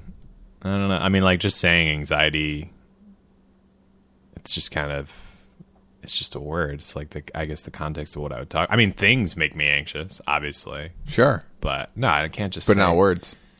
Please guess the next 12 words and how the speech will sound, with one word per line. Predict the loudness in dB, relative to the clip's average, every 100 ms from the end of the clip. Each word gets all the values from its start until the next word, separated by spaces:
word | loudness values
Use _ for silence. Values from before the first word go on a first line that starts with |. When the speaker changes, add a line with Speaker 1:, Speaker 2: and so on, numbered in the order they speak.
| _ _ _ _ -20 -20 _ _ _ _ _ 2
Speaker 1:
Not | 2 4
just, | 4
like, | 4 4
a |
single | 2 2 4 4 4
word. | 2 4 4 6
If |
someone | 6 8 8
was | 8
Speaker 2:
Huh. |
Speaker 1:
like, | 6 6 -4
"Hey, | 6 8 8 4